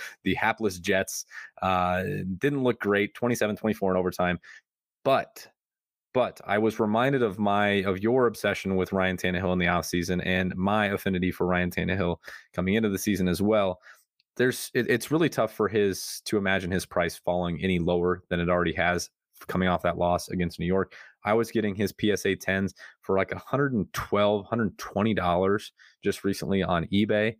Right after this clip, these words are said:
Um, you know, they've, they've got the league's easiest remaining schedule per P F F. They've got a sixty-six percent chance to make the playoffs. Julio Jones and A J Brown's gonna be back soon. Uh, there's no reason for me at this point to completely panic on Ryan Tannehill. And in fact, I'm flipping the script.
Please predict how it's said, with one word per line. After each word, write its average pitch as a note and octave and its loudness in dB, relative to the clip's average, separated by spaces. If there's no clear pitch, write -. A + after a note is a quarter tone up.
Um, F2 2
you G2+ 0
know, F2+ 2
they've, E2+ 0
they've G2 0
got G2 -2
the - -8
league's A2+ 0
easiest G#2 0
remaining F#2 0
schedule A#2+ 0
per G#2+ -2
P G#2 0
F G2+ 0
F. G#2 2
They've F2+ -2
got E2+ 2
a - -2
sixty-six - -2
percent - -4
chance F2+ -2
to F2 -8
make E2+ -4
the F2+ -14
playoffs. B2 0
Julio C#3+ 2
Jones A#2 -2
and G#2+ 0
A G#2+ 2
J G#2 2
Brown's G2+ 0
gonna F#2+ 0
be F2 -4
back F2+ -2
soon. A#2+ 0
Uh, F#2 2
there's A2+ 0
no B2+ 2
reason B2 2
for G#2 -4
me G#2 2
at F#2+ -2
this G2 -2
point F2+ -2
to F#2 0
completely A2 -2
panic F#2+ -2
on F#2 0
Ryan F2+ 0
Tannehill. F#2 0
And F#2 0
in F#2 -2
fact, G#2+ 0
I'm F#2+ -6
flipping C#3 -2
the G2 -4
script. - -2